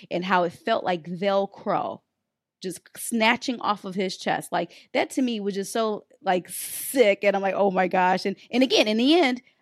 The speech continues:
I did not know that's how he tore his pec. I thought he was actually working. And then he comes to show up in Hell in a Cell and you see what we saw. And that's gonna be always memorable for him. But again, I just thought it was interesting hearing that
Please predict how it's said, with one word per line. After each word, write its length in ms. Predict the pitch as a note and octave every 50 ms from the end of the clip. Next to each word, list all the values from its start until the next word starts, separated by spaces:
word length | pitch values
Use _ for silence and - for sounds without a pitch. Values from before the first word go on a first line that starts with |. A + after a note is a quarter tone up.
| _ _ _ -
I 120 | C4 D#4
did 160 | D4+ D#4+ D4+
not 160 | C#4 C4+ D4+ C#4
know 120 | C4+ C#4
that's 200 | C4 C4+ C4+ -
how 120 | C4+ B3+
he 120 | C4 C4 C4+
tore 220 | - B3+ A#3+ B3
his 100 | C4 B3+
pec. 200 | - F4+ B3 - - -
I 160 | A#3+ D#4 E4+
thought 220 | - C#4 B3+ B3+
he 140 | B3 C4 C4
was 120 | B3 A#3 A#3+
actually 280 | A3+ A3+ - - G#3+
working. 680 | G3+ F#3 A3+ C4+ F4+ E4 - G#3+ F3+ E3 E3 F3+ F#3+ - _ _ _ _ _ _ _ _ _
And 140 | A#3+ A#3+ A3+
then 200 | A#3+ A3+ A3+ A3+
he 100 | A3+ B3+
comes 280 | B3 - A#3+ A3+ A3 G#3+
to 40 | G#3+
show 220 | - - A3+ G#3
up 140 | G#3 G3+ G3+
in 60 | G3+
Hell 160 | G#3 G#3 G3 G3+
in 100 | G3+ G3+
a 40 |
Cell 240 | G3 - G#3 F#3+ F#3+ F#3
and 80 | F#3
you 100 | F#3 F#3
see 420 | - - G#3 G3 F#3+ F#3 F#3 F3+ -
what 160 | - F3 E3+
we 120 | E3+ F3+ F3
saw. 360 | - G#3 E3+ E3+ E3+ E3+ F3+ - _ _ _ _ - - -
And 120 | F#3+ F#3+
that's 260 | F3+ E3+ F3 - -
gonna 160 | _ G#3+ F#3+ F3
be 80 | F3+
always 220 | F3+ F#3 F3+ D#3+ E3
memorable 380 | F#3 F#3 F3 D#3+ D#3 D3+ D#3
for 180 | - _ D#3+ D#3
him. 200 | E3 D3 D3+ - _ - _
But 140 | - G#3+ -
again, 240 | A3 B3 A#3 G3+ -
I 100 | - A#3+
just 100 | A#3+ A3
thought 140 | - A#3 G#3
it 40 | G3+
was 100 | F#3+ F#3
interesting 500 | G3 F#3+ - - F#3+ F3 F3+ - F#3 F3 F#3
hearing 240 | F#3+ F3 F3 F3 F3
that 260 | F3 F3 E3+ F3